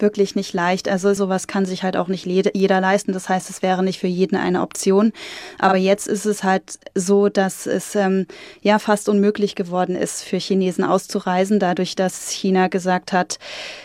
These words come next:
chinesische Staatsbürger, Staatsbürgerinnen brauchen einen triftigen Grund, um auszureisen.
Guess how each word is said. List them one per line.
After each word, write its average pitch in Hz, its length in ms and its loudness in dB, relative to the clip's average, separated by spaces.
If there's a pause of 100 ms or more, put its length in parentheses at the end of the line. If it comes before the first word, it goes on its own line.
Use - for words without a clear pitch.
chinesische 190 460 2
Staatsbürger, 196 840 0
Staatsbürgerinnen 190 1000 0
brauchen 185 380 0
einen 180 260 0
triftigen 196 460 -2
Grund, 214 300 2
um 180 160 -2
auszureisen. 175 880 -2